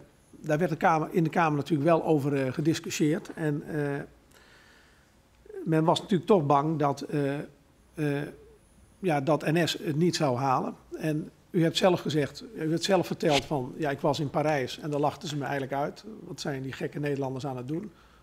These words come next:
om hun staatsbedrijf, eh, laten we eens even aan de markt uit te leveren.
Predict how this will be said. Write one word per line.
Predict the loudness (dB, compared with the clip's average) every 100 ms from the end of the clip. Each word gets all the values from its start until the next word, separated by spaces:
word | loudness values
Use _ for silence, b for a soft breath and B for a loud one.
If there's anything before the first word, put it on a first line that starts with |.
| b
om | -6 -2
hun | -2
staatsbedrijf, | -2 -2 -2 -2 -2 0 0 -2 -6
eh, | -8
laten | -6 -6 -8 B B B B B B
we | -2
eens | 0
even | 2 2
aan | 2 2
de |
markt | 4 2 0 0
uit | 0 2
te |
leveren. | 2 2 -2 -4 -10